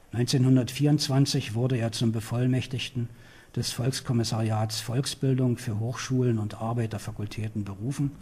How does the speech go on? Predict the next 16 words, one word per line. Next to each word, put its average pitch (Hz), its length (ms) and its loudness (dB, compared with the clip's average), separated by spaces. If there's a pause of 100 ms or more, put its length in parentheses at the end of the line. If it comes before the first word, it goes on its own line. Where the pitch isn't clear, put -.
(440)
Unter 120 260 2
seiner 120 300 4
Leitung 127 440 4
erfolgte 120 640 -2 (380)
die 117 100 -2
Zusammenlegung 120 880 6
der 107 140 0
Leningrader 113 680 4
Universität 107 840 0 (360)
und 110 140 -2
des 107 160 -2
Geographischen 110 800 0
und 104 180 -4
des 104 140 -6
Chemisch-Pharmazeutischen 107 1160 -4
Instituts. 101 720 -10